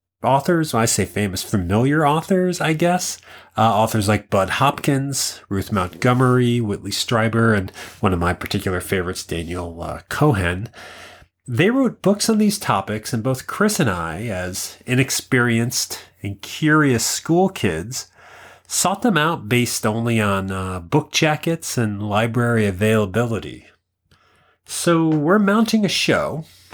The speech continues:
where, uh, each month we reread and dive deep into one of these books, uh, we best remember, sort of reliving the topic in question, reviewing how the book dealt with it, and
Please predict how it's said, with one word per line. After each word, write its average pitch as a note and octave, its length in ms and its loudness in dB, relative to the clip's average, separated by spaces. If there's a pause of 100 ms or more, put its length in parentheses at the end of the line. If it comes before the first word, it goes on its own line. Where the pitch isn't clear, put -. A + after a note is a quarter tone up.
(240)
where, G2 400 0
uh, F#2 320 -2 (100)
each - 280 -4
month G2+ 320 -2 (580)
we A2 160 4
reread D#3 580 4
and G2+ 380 -4 (120)
dive C#3+ 420 2
deep A#2 280 2
into G2 200 -6
one G#2+ 180 0
of G#2 140 0
these G2 260 -4
books, - 480 -6
uh, F#2 240 -4
we F#2+ 120 -8
best G2 340 -6
remember, F2+ 580 -10 (420)
sort A#3+ 240 2
of F3+ 120 0
reliving D3 540 2
the C#3+ 120 2
topic C#3 460 0
in D#3 100 0
question, G2 640 -4
reviewing G2+ 440 -2
how G2+ 120 0
the F#2+ 80 -4
book G2+ 320 -6
dealt F#2 240 0
with F2 180 -12
it, G2 220 -8
and F#2+ 180 -10